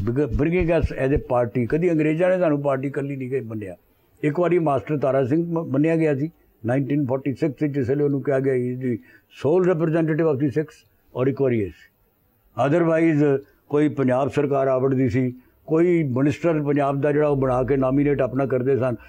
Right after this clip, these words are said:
ਉਹ ਨੈਗੋਸ਼ੀਏਟ ਕਰਦੇ ਸਨ, either he was ਬਲਦੇਵ ਸਿੰਘ or ਸੁੰਦਰ ਸਿੰਘ ਮਜੀਠੀਆ or something like that। They used to do that. But at, as a matter of fact, سکھ کمیونٹی یا شرومنی اکالی دل دا کوئی پردھان یا کسی سکھ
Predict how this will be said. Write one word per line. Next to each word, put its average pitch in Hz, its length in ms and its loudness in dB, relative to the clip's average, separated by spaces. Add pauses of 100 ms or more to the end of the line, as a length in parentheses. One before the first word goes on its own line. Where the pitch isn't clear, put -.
(140)
ਉਹ 196 120 2
ਨੈਗੋਸ਼ੀਏਟ 175 460 2
ਕਰਦੇ 135 280 2
ਸਨ, 135 180 0
either 135 260 0
he 139 140 2
was 127 100 -2
ਬਲਦੇਵ 123 360 0
ਸਿੰਘ 127 280 -6
or 120 80 -4
ਸੁੰਦਰ 139 260 -4
ਸਿੰਘ 143 160 -2
ਮਜੀਠੀਆ 131 400 -8 (340)
or 147 80 0
something 127 300 0
like 117 160 0
that। 95 280 -12 (440)
They 147 140 2
used 156 260 2
to 151 100 4
do 127 120 4
that. 98 220 -4 (420)
But 160 360 -4 (760)
at, 123 280 -2
as 135 140 2
a 156 80 4
matter 143 240 2
of 139 100 -2 (120)
fact, 151 300 -2 (540)
سکھ - 420 -4
کمیونٹی 156 760 0
یا 131 260 0 (120)
شرومنی 175 360 2
اکالی 165 280 2
دل 156 200 0
دا 156 80 2
کوئی 139 200 0
پردھان 107 460 -2 (420)
یا 139 240 2
کسی 185 340 0
سکھ 151 220 0